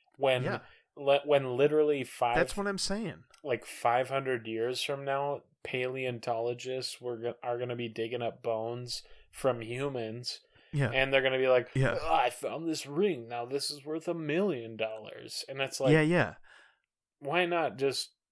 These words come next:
Speaker 1: I, I'm, I,
Speaker 2: That's
Speaker 1: you know,
Speaker 2: what I was saying, dude.
Speaker 1: our life is but a vapor, and that vapor for my grandma is up. And so,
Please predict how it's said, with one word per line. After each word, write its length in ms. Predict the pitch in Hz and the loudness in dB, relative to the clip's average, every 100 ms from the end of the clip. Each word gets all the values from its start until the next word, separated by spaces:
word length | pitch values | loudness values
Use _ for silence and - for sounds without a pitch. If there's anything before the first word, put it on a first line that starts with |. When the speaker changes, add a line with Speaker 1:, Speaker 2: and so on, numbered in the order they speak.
| _ - | _ -2
Speaker 1:
I, 220 | 143 - - _ _ - | 0 0 -4 _ _ -8
I'm, 240 | 131 160 - 135 | -2 -2 -2 -4
I, 240 | 139 123 | -4 -4
Speaker 2:
That's 180 | 151 170 | -4 -2
Speaker 1:
you 60 | 151 | 2
know, 80 | |
Speaker 2:
what 80 | 151 | 2
I 60 | 220 | 2
was 180 | 226 - | 2 0
saying, 320 | - 87 67 | -2 -8 -8
dude. 80 | - | 0
Speaker 1:
our 160 | 143 | 2
life 300 | 147 147 160 | 4 4 2
is 140 | 151 127 | -2 0
but 180 | 123 117 | 2 2
a 40 | |
vapor, 560 | 107 104 101 98 101 - _ _ _ | 0 -2 -4 -10 -14 -16 _ _ _
and 340 | 123 123 120 113 | -4 -4 -6 -2
that 340 | 127 131 131 120 | 4 6 6 2
vapor 680 | 123 127 123 127 131 123 - | 2 2 0 -2 -2 -4 -10
for 200 | - 120 | -6 -4
my 180 | 113 | -4
grandma 600 | 110 113 120 131 143 147 143 | -4 -4 -4 -4 -6 -8 -12
is 220 | - 117 110 | -8 -6 -6
up. 300 | 87 - - _ _ _ _ - | -8 -14 -20 _ _ _ _ -10
And 180 | 131 120 | -8 -4
so, 520 | - 131 127 147 | 2 4 6 6